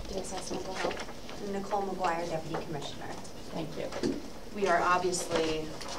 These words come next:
Speaker 2: your department with three new <laughs>
Speaker 3: I know.
Speaker 2: heads here.
Speaker 3: Yeah, I just wanna
Speaker 2: Um,
Speaker 3: make sure everybody
Speaker 2: <laughs> we very much appreciate your patience. We've worked very hard at this. We think that we are quite confident with what we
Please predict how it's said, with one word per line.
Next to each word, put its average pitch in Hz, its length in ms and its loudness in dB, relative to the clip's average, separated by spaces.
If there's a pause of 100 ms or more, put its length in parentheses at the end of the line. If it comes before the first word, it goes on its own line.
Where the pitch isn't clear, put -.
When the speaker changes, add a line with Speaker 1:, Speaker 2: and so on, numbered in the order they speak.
Speaker 2:
your 165 100 0
department 160 540 2
with 165 160 0
three 165 300 0
new 156 440 4 (160)
<laughs> - 140 -4
Speaker 3:
I 214 100 12
know. 180 180 8
Speaker 2:
heads 202 420 10
here. 240 320 12 (100)
Speaker 3:
Yeah, 170 180 8
I 165 60 8
just 180 140 12
wanna 180 100 12
Speaker 2:
Um, 160 80 10
Speaker 3:
make 185 100 6
sure 175 160 2
everybody 165 300 4 (260)
Speaker 2:
<laughs> 190 400 6
we 190 280 6 (160)
very 185 180 10
much 180 220 6
appreciate 156 500 2
your 156 120 0
patience. 156 600 2 (200)
We've 170 440 2
worked 156 520 4 (600)
very 180 220 8
hard 170 260 8
at 180 120 4
this. 180 340 4
We 170 100 2
think - 340 0
that - 160 2
we 160 300 2
are 147 300 2 (120)
quite 160 220 4
confident 151 420 2
with 147 220 -2
what 151 140 2
we 151 100 0